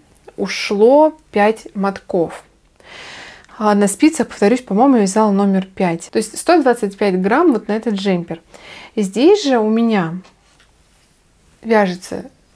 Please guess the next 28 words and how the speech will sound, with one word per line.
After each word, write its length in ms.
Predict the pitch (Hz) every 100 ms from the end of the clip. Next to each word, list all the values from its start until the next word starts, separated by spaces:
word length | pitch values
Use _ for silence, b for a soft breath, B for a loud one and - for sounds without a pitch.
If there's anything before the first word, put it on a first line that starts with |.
| -
полосочками. 840 | 254 240 175 - - - 226 254 294 _ _ _ _ b b b b _
Очень 580 | 247 285 - 220 190 202 _ -
тоже 220 | 233 196
такой 340 | 190 185 170 -
большой, 760 | 190 269 - - 208 180 285 B B B
на 120 | - 220
размер 340 | 240 269 349
сорок 380 | 339 254 240 214
два, 200 | 247 254
сорок 360 | - 208 196
четыре, 520 | - 214 - 285 415 294
но 140 | 226
возможно, 500 | 214 233 277 320 240
кстати, 320 | - 202 196
что 220 | - -
он 120 | 202 202
даже 300 | 196 196 196
и 140 | 202
на 140 | 196 190
сорок 380 | - 185 185
шесть, 460 | - - 196 233 -
просто 280 | - 208 -
я 180 | 220 214
ещё 320 | 196 - 202
его 220 | 196 190
не 240 | 190 190 233
мерила. 680 | 202 190 170 170 202 294 359 B B B B B B
И 420 | 247 269 285 285